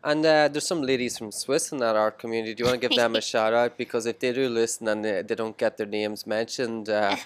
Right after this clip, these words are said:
Speaker 1: you know, I, I could be in for a lot of trouble. I, I know there's one Miss, Miss Legault,
Speaker 2: Yes,
Speaker 1: uh,
Speaker 2: Miss Kumi.
Speaker 1: Yes, she, she would obviously
Speaker 2: <laughs>
Speaker 1: want a shout out.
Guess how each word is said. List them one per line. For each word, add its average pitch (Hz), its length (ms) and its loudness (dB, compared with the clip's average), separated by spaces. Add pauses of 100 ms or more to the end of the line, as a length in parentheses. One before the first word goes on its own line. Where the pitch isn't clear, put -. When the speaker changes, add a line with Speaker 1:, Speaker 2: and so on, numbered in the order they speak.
(240)
Speaker 1:
you 381 100 0
know, 110 120 2
I, 110 260 6
I 123 40 4
could 117 240 -4
be 107 160 -4
in 107 100 -4
for 107 140 -6
a 104 60 -2
lot 104 180 0
of 104 80 -6
trouble. 117 400 2
I, 104 260 2
I - 40 2
know 123 140 2
there's 110 200 -2
one 110 320 -2
Miss, - 340 -4
Miss 127 280 -4
Legault, 113 560 0 (340)
Speaker 2:
Yes, 110 120 -10
Speaker 1:
uh, 110 320 4
Speaker 2:
Miss 220 200 -2
Kumi. 262 600 0 (120)
Speaker 1:
Yes, 107 420 -2
she, 127 240 -4
she 143 160 -2
would 127 120 2
obviously 117 580 4
Speaker 2:
<laughs> 107 80 2
Speaker 1:
want 104 160 2
a 98 60 -6
shout 107 320 -4
out. 113 320 -2